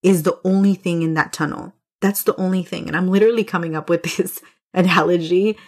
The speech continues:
on this episode, which is pretty freaking fascinating. I think that there's a higher power that's, like, speaking through me right now. And so I want you to envision yourself in that tunnel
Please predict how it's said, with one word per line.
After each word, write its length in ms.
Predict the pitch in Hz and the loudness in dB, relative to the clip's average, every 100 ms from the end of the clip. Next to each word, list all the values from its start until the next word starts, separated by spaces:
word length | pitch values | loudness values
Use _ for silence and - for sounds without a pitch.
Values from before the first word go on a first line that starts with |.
| _ _ _ | _ _ _
on 240 | 185 196 190 | 2 2 4
this 220 | 185 175 | 2 0
episode, 400 | - 156 185 196 | -4 -2 0 2
which 140 | 202 180 | 2 0
is 160 | 151 | -4
pretty 240 | - 202 190 | 2 2 2
freaking 280 | 165 151 | 0 -2
fascinating. 600 | 156 143 - - 147 - - | -2 -4 -4 -6 -6 -6 -4
I 100 | 165 | -4
think 240 | 165 165 160 | -2 -4 -2
that 340 | 143 139 - - | -2 -2 -4 2
there's 220 | 175 170 | 2 2
a 40 | |
higher 220 | 160 143 | -2 -4
power 320 | - - 67 - | -4 -6 -6 -8
that's, 240 | - - | -10 -10
like, 160 | - - | -10 -8
speaking 320 | 156 - 160 | -10 -8 -8
through 140 | 160 | -8
me 100 | - | -8
right 220 | - - | -10 -10
now. 260 | - 69 - _ _ _ _ | -8 -8 -8 _ _ _ _
And 160 | 202 - | 2 2
so 520 | 190 165 165 175 170 _ _ _ _ _ - | 2 4 2 0 -4 _ _ _ _ _ 0
I 100 | 202 | 2
want 220 | 196 240 | 2 0
you 100 | 233 | -2
to 100 | 226 | -2
envision 560 | 175 170 175 175 170 | -2 -2 -2 -2 -4
yourself 420 | 170 170 160 160 175 | -4 -4 -2 -4 -4
in 80 | 170 | -8
that 160 | 196 | -8
tunnel 440 | - 311 330 151 | -4 -4 -2 -6